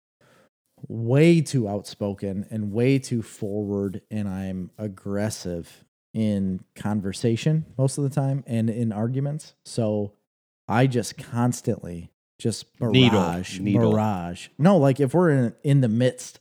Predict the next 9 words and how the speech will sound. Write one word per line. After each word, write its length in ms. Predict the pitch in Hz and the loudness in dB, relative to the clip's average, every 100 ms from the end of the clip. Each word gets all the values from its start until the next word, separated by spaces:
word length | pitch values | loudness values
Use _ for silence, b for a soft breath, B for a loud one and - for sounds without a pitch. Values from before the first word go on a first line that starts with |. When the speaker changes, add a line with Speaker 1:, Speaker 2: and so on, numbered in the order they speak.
| - | -6
Speaker 1:
of 160 | 123 | -2
an 80 | 110 | 0
argument, 380 | 104 107 92 85 | -2 -2 -6 -6
I'm 120 | 110 147 | -2 -2
not 160 | 165 | -2
necessarily 560 | 175 160 151 139 120 110 | -6 -6 -2 0 0 0
needling. 680 | 113 139 156 90 73 92 120 b b b b b - | 2 2 2 -2 -4 -6 -6 b b b b b 0
I'm 220 | 131 165 | 6 6
just 400 | 147 135 - - | 6 2 0 -16